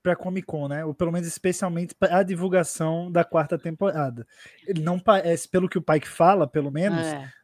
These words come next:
Speaker 1: não parece
Speaker 2: É.
Speaker 1: ser um trecho do próprio episódio, né? Ele fala até, quando ele vê que não tem ninguém na ponte, ele fala, "Ué, Spock, cadê todo mundo? Vocês já foram pra quarta temporada sem mim?" Então, assim, logicamente que isso não, não vai tá lá em tela no, no episódio.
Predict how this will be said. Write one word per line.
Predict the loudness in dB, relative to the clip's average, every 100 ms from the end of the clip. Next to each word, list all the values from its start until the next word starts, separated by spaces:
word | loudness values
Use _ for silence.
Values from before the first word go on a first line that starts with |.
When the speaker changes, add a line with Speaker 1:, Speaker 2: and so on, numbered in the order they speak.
| -4
Speaker 1:
não | -2
parece | 6 6 6 2 0
Speaker 2:
É. |
Speaker 1:
ser | -2
um | -2
trecho | 0 2 2 0
do | 2 2
próprio | 2 2 4 4 2 4 4
episódio, | 4 2 2 4 4 0
né? | -2
Ele | -2 0
fala | 4 4 4
até, | 0 -4 -4 _ -20 -4
quando | 2
ele | 2
vê | 2
que | 0
não | -4
tem | -4 -4
ninguém | -2 0
na | 0
ponte, | -2 -4 -2
ele | 0
fala, | 4 4
"Ué, | 4 2
Spock, | 0 0 8 8 8 0 -4 _ _ 0
cadê | 2 4
todo | 2 0
mundo? | 0 -2
Vocês | 4 6
já | 6
foram | 4 2 2
pra | 4 6
quarta | 6 6 2
temporada | 0 2 2 4 4 2
sem | -2 -4
mim?" | -4 -6 -10 _ -20 -18 -8
Então, | -2 4 6
assim, | 6 6 6
logicamente | 10 10 10 6 6 4
que | 6
isso | 4 4
não, | -2 0 0 0 0 -2
não | 0 6
vai | 6
tá | 8 6
lá | 6 4 4 0
em | -2
tela | 0 2 2
no, | -2 -4 -2 -2
no | -4
episódio. | -6 -4 -2 -2 -4